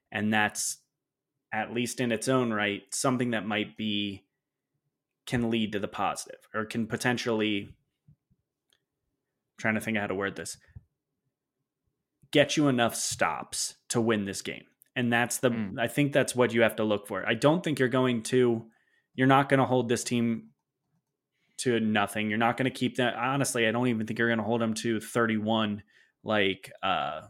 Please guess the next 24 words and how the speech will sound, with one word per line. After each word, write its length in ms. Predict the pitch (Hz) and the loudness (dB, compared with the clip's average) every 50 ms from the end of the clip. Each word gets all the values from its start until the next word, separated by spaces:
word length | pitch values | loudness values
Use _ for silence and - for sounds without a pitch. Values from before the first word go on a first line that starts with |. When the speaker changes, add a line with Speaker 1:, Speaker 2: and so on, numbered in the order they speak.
| _ _ _ - | _ _ _ -2
Speaker 1:
Notre 240 | 117 117 120 117 107 | 0 2 2 2 2
Dame 280 | 110 117 135 139 127 | 2 2 2 2 0
did. 280 | 92 90 69 71 71 - - _ _ _ _ _ _ _ _ _ _ - | -2 -4 -6 -6 -8 -10 -18 _ _ _ _ _ _ _ _ _ _ -2
I 80 | 117 117 | -2 -2
think 240 | - - 151 143 143 | 0 0 -2 0 0
this 160 | 156 127 - | 0 0 2
is 100 | 135 123 | 0 0
just 240 | - 143 131 - - | 2 0 -2 0 2
one 140 | 131 131 | 2 2
of 80 | 123 120 | 4 4
those 160 | 117 117 107 | 4 2 2
games 360 | - 123 120 120 117 117 107 | 0 0 0 2 0 -2 -2
where 140 | 110 113 110 | 0 0 2
you're 140 | 110 107 110 | 2 2 2
looking 320 | 110 117 110 - 131 123 | 0 -2 -2 -2 -2 0
at 160 | 113 104 107 104 | 0 2 2 2
it 80 | 101 | 0
as 260 | 98 98 98 98 92 | 0 0 -2 -4 -4
a, 420 | 101 92 95 95 92 92 95 98 - _ _ _ _ _ - | -4 -2 -2 0 0 -2 -4 -6 -10 _ _ _ _ _ -14
can 440 | - - 120 117 120 123 127 123 120 | -8 -4 -2 0 0 2 2 2 2
they 640 | 117 113 113 113 113 110 110 110 113 110 104 - - _ _ _ _ _ _ _ _ _ _ _ - | 4 6 6 6 6 6 4 2 0 0 -2 -6 -12 _ _ _ _ _ _ _ _ _ _ _ -2
get 320 | - 123 117 110 - - - | 0 2 2 0 -2 -6 -10
to 580 | - - 117 113 110 107 107 104 104 101 104 _ _ _ _ _ _ _ _ - | -6 -4 -2 -2 0 0 -2 -2 -4 -6 -10 _ _ _ _ _ _ _ _ -4
like, 320 | 104 101 95 87 85 - | -2 0 0 0 -2 -6